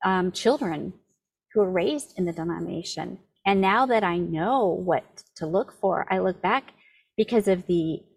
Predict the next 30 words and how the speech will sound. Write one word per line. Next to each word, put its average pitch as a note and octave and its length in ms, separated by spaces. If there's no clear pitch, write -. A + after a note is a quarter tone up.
the E3 60
trauma, G#3 560
the D#3+ 220
addictions, D#3 880
the, D3+ 380
um, D3+ 380
the, D3+ 240
just - 220
the F3+ 80
stuff G3 360
among F3+ 420
the - 80
people F#3+ 360
who'd D#3+ 220
been F3+ 160
there. E3+ 260
Um, E3 400
I G#3 80
mean, G3+ 200
how B3+ 280
do D4 100
you B3+ 200
have G3+ 360
people F#3+ 360
who F#3+ 120
are F3 120
coming G3+ 420
through G3+ 360
churches F3 680
and F#3 360